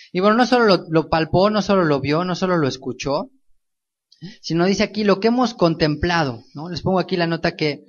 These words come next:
esta palabra griega, theamoai, es, eh, eh, significa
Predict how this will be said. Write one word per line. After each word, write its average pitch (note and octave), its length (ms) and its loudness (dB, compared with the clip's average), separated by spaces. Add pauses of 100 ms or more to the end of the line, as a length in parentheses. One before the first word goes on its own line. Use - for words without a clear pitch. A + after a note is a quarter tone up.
(320)
esta F#3+ 240 0
palabra E3 300 2
griega, E3+ 540 0 (1160)
theamoai, D3 680 -2
es, D#3+ 480 0
eh, C3 380 -2 (1600)
eh, D3+ 220 -4
significa F3 880 -2